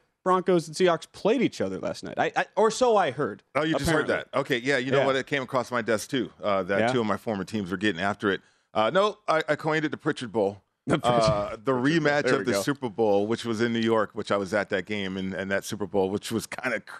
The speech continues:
Speaker 2: kinda crazy, uh, to think about. But, yeah, Russell Wilson plays for the team that he defeated in the Super Bowl.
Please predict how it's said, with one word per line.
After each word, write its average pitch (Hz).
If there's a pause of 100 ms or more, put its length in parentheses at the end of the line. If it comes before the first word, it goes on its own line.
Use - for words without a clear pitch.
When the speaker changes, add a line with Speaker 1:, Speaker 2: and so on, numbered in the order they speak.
Speaker 2:
kinda 110
crazy, 107 (380)
uh, 101
to 104
think 120
about. 92
But, 107 (420)
yeah, 160
Russell 156
Wilson 175 (420)
plays 151
for 156
the 147
team 160
that 127
he 147
defeated 160
in 165
the 151
Super 196
Bowl. 107